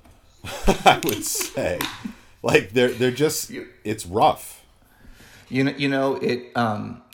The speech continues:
Speaker 2: you're, you're right, but there is a, um,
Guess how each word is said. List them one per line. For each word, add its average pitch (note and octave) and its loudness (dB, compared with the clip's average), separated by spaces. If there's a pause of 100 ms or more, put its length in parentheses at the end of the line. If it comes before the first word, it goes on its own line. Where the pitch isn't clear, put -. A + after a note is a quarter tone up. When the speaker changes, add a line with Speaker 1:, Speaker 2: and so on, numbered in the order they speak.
(220)
Speaker 2:
you're, C3 -4
you're B2 0
right, A2+ -2 (480)
but A#2+ -2
there A#2+ 2
is D3+ -4
a, A2+ 0 (240)
um, A2 -6